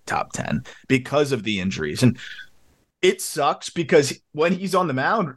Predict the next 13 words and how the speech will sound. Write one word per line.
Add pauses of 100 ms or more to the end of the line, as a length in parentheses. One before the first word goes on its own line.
even
right
now,
like,
through
all
of
these
little
injuries,
like,
he
was